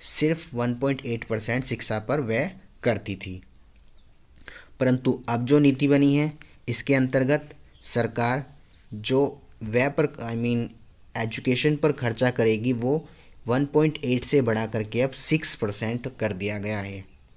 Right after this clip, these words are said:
ठीक है, यानी कि लगभग फ़ोर पॉइंट, लगभग क्या, फ़ोर पॉइंट टू परसेंट इनको बढ़ा दिया गया है। क्योंकि आपको पता हो वन पॉइंट एट जो, अ, परसेंट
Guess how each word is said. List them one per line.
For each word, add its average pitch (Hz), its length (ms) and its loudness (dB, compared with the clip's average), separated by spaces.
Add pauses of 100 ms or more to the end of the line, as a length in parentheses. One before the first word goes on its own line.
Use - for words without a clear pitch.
(300)
ठीक 117 180 -4
है, 156 180 -2 (400)
यानी 113 280 2
कि 120 200 0
लगभग 113 420 2
फ़ोर 143 540 2
पॉइंट, 120 340 0
लगभग 113 360 0
क्या, 131 160 -2
फ़ोर 117 260 2
पॉइंट 123 320 0
टू 135 120 4
परसेंट 113 500 -2
इनको 117 400 -4 (340)
बढ़ा 117 320 2
दिया 104 220 -2
गया 98 160 -8
है। 98 120 -10 (360)
क्योंकि 127 200 -4
आपको 139 260 0
पता 139 240 -2
हो 147 180 -4
वन 127 260 -2
पॉइंट 139 300 -2 (100)
एट 131 220 0
जो, 135 360 -4
अ, 135 120 -12 (520)
परसेंट 127 500 -4